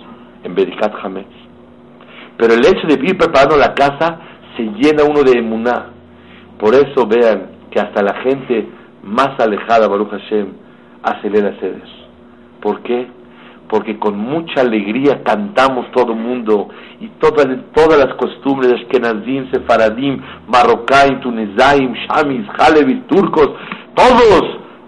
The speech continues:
todo mundo canta y festeja en Pesach. ¿Por qué? Porque la costumbre de nuestros padres fue con la re-, alegría inculcar la Ashgaha Pratit, es el Yesod. Con mucha alegría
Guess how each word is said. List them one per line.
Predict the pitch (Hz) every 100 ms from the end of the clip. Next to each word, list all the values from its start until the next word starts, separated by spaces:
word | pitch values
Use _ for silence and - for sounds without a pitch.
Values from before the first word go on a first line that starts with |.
| -
todo | 151 175 180
mundo | 151 156 170 170 170
canta | - 151 151 151
y | 139
festeja | 135 127 - 143 139
en | 131
Pesach. | 131 120 107 -
¿Por | 107 -
qué? | 110 113 - - - - - - - - - - - -
Porque | 110 104 110
la | 104
costumbre | 107 104 - 143 160 147
de | 123
nuestros | 110 - - -
padres | - 127 110 - -
fue | 120 143 143 - - -
con | 120 117
la | 113
re-, | 104 110
alegría | 113 107 101 117 156 156 -
inculcar | 139 135 - 135 131 117 - 196 247 285 285 269 - - - -
la | 104 104
Ashgaha | 90 104 117 120 107
Pratit, | 107 - 87 -
es | 110 -
el | 104
Yesod. | 92 - - - - - - - - - - - - - -
Con | - 208
mucha | 247 349 339 247
alegría | 233 208 262 240 151 101